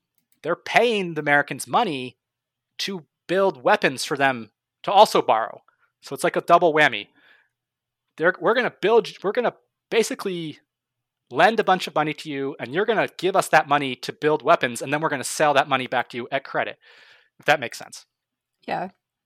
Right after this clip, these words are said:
Speaker 2: Hmm.
Speaker 1: So the American economy and banking industry starts becoming heavily involved in this war. There's a huge kind of industrialization,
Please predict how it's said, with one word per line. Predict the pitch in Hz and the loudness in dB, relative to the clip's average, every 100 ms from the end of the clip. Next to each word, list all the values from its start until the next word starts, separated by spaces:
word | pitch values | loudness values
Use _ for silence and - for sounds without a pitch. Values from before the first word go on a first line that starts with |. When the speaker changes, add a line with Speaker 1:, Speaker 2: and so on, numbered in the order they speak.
| _ _ _ _ _ _ _ _ _ _ _ _ | _ _ _ _ _ _ _ _ _ _ _ _
Speaker 2:
Hmm. | 214 190 | -10 -6
Speaker 1:
So | 151 127 120 | -4 -2 -4
the | - 151 160 | -4 -4 -4
American | 147 135 208 220 185 147 - | -2 0 0 0 -4 -6 -8
economy | - - 165 185 160 131 127 | -14 -2 2 2 0 -6 -6
and | 120 - | -10 -4
banking | 147 175 151 120 107 101 _ _ _ _ _ - | -4 -4 -8 -8 -10 -16 _ _ _ _ _ -10
industry | 131 123 - 117 113 117 _ | -8 -8 -8 -8 -8 -12 _
starts | - 151 147 - | -6 -2 -2 -4
becoming | 147 143 131 120 | -8 -6 -6 -8
heavily | - 170 160 143 127 | -6 -4 -2 -4 -6
involved | 113 120 113 110 | -4 0 0 0
in | 104 | -6
this | 101 - | -16 -18
war. | 120 - - _ _ _ _ _ _ _ | -18 -20 -20 _ _ _ _ _ _ _
There's | 123 123 | -6 -6
a | 143 | -6
huge | - 196 196 190 175 - | -10 -10 -6 -6 -6 -8
kind | - 156 | -6 -4
of | 143 117 - | -6 -10 -14
industrialization, | 131 - 156 - 147 131 123 120 139 147 131 117 107 | -14 -6 -6 -6 -2 0 0 -2 -4 -4 -6 -10 -14